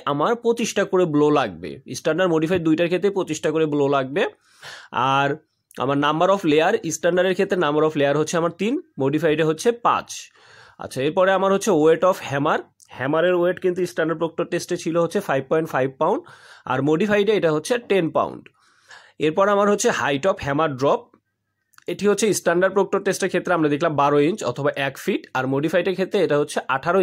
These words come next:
ইঞ্চ বা দেড় ফিট। আর ভলিউম of mold, আমরা যে মোল্ডটা ইউজ করি এটা স্ট্যান্ডার্ড মোল্ড,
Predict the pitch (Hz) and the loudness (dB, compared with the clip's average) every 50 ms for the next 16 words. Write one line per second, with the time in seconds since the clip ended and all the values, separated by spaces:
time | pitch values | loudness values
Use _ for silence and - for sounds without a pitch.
0 | 165 202 - - - - 139 143 - - 139 160 156 123 - - 107 90 - - | 2 2 0 -4 -10 -4 -2 -2 0 0 0 0 0 0 -2 -6 -10 -10 -10 -12
1 | - _ _ _ - - - - - - - 110 127 139 135 147 156 170 196 220 | -20 _ _ _ -20 -20 -20 -20 -18 -8 -4 -4 -2 -2 0 2 2 4 4 4
2 | 226 220 226 214 170 131 151 165 208 220 - - - 131 135 143 160 165 180 180 | 4 2 2 2 0 2 2 4 2 2 -2 -6 -4 -2 0 0 2 2 2 2
3 | 151 151 156 156 185 180 175 - - 202 196 196 180 180 165 156 - - 170 160 | 2 2 2 4 4 2 2 2 2 2 2 4 4 2 0 0 0 0 0 2
4 | 160 170 175 180 175 190 226 | 2 2 2 2 2 2 0